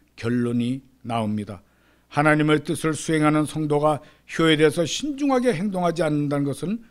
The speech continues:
위선입니다. 이 효는 하나님의 영광을 드러내는 가장 우선되는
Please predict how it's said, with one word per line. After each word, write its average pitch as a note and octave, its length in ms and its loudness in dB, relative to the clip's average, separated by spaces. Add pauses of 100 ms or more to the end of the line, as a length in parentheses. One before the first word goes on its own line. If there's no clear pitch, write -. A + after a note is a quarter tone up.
(360)
위선입니다. A#2 760 -2 (760)
이 B2+ 260 2
효는 C3+ 340 2
하나님의 C#3 580 2
영광을 D3 420 4
드러내는 D3+ 560 2 (340)
가장 F#3 500 4 (100)
우선되는 A3+ 680 4